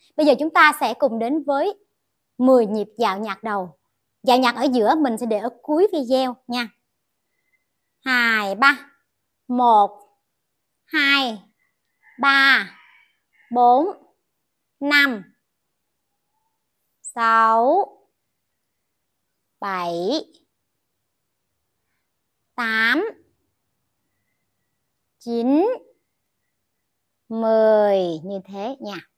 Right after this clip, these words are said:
Chúng ta tập chậm hai lần luôn nhé.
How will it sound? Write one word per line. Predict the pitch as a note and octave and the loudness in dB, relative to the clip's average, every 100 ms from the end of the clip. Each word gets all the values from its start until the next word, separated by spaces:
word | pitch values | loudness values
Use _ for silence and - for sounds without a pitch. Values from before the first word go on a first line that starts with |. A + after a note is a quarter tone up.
| _ _ _ _ _ _ _ _ - | _ _ _ _ _ _ _ _ -14
Chúng | D4 | -4
ta | E4 | -2
tập | - - - | -2 -4 0
chậm | G3+ F#3+ - _ _ _ _ _ _ _ | 0 0 -12 _ _ _ _ _ _ _
hai | - C#4 C4+ | -4 0 0
lần | B3 A3 | 0 -2
luôn | B3+ C4 | -2 -2
nhé. | C4 | -2